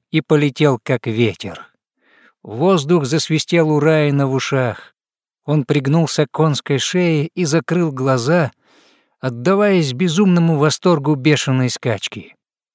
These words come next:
И Лаита на своей смирной лошадке осталась далеко позади. Райан стрелой влетел в деревню, осторожно переводя разгорячённого коня на рысь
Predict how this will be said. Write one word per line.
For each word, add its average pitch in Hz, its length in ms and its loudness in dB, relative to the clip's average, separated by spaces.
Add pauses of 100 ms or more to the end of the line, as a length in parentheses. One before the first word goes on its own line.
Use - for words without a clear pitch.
(260)
И 156 100 0
Лаита 170 440 0
на 180 140 4
своей 156 380 2
смирной 160 540 2
лошадке 147 680 0 (440)
осталась 165 580 0
далеко 151 440 0
позади. 110 680 -4 (540)
Райан 170 460 2
стрелой 175 560 2
влетел 139 500 0
в 120 80 -4
деревню, 151 680 2 (500)
осторожно 151 640 0
переводя 151 540 0
разгорячённого 139 880 0
коня 143 340 0
на 127 160 2
рысь 165 360 -4